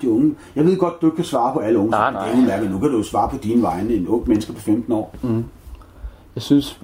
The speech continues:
Speaker 2: meget, så er det meget dumme ting. Jeg synes, mange af dem drikker. Mange. Og så er der også mange af dem, som her ryger,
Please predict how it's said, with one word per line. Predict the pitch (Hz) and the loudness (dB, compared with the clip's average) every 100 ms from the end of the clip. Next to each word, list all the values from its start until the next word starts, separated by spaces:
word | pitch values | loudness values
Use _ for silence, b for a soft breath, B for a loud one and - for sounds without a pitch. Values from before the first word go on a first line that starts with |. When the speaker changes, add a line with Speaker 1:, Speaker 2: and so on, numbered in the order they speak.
| 95 | 0
Speaker 2:
meget, | 139 170 214 202 | 2 4 2 2
så | - | 0
er | |
det | 165 | 2
meget | 160 160 - | 4 2 2
dumme | 147 165 | 2 2
ting. | 156 123 | 0 0
Jeg | 131 | 0
synes, | 160 - | -4 -2
mange | 156 175 202 | 0 0 0
af | 135 | -2
dem | 123 | -2
drikker. | - 101 92 90 - - - - - | 0 2 2 -2 -10 -20 -20 -20 -4
Mange. | 110 110 101 98 95 - - B B B 127 | 0 0 0 -6 -10 -18 -20 B B B -6
Og | 123 | 0
så | 175 | 2
er | |
der | 175 | 2
også | 170 175 | 2 0
mange | 165 160 | 0 0
af | |
dem, | 147 | -2
som | 151 143 | 0 0
her | 123 | 0
ryger, | 120 151 165 135 - | 2 2 0 -8 -12